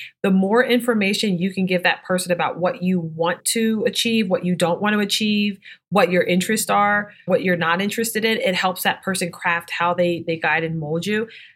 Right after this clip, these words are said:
And I also think it's important that you have mentors that don't necessarily work just in your field. You know, I've got a variety of mentors who work in my field,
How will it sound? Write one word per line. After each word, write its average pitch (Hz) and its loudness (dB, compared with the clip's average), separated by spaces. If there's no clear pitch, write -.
And 247 4
I 294 6
also 415 -2
think 240 4
it's 202 -2
important 185 0
that 196 2
you 226 2
have 240 2
mentors 196 0
that 180 0
don't 202 0
necessarily 180 0
work 185 -2
just 180 -2
in 175 2
your 165 0
field. - -6
You 180 0
know, 180 2
I've 233 2
got 240 2
a 185 -2
variety 196 2
of 202 0
mentors 180 2
who 196 -2
work 214 0
in 240 6
my 202 2
field, 190 0